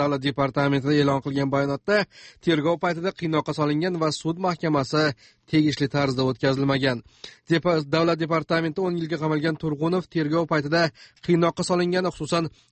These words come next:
uning ustiga qaynoq suv to'kilgani oqibatida jiddiy jarohatlanganiga ishora qiluvchi ishonchli dalillar borligini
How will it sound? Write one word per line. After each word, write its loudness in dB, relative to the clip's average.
uning 0
ustiga -2
qaynoq 0
suv 2
to'kilgani 0
oqibatida -2
jiddiy 2
jarohatlanganiga 0
ishora 2
qiluvchi 2
ishonchli 2
dalillar 4
borligini 0